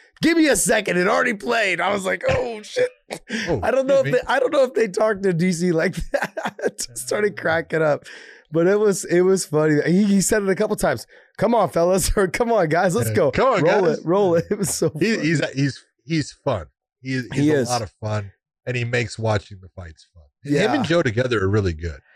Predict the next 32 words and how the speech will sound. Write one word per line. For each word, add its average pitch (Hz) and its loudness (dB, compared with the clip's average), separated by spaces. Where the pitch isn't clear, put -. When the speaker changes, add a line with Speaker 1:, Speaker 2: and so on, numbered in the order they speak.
Speaker 1:
Yeah, 175 -2
I, 180 -4
I 185 0
honestly, 214 0
um, 170 0
I 160 -6
don't, 262 -6
I 156 -6
don't 233 -6
know 143 0
if, 131 -6
um, 131 -4
outside 180 0
of 131 -2
those 175 0
two, 196 -2
I 143 -2
don't 208 -2
think 185 -6
I, 170 -2
I 160 -2
like 165 -2
another 156 0
group 135 -2
of 156 -4
them 131 -4
together. 127 -4
I 123 -8
like 143 -4
Anik 156 -4
a 127 -6
lot. 110 -6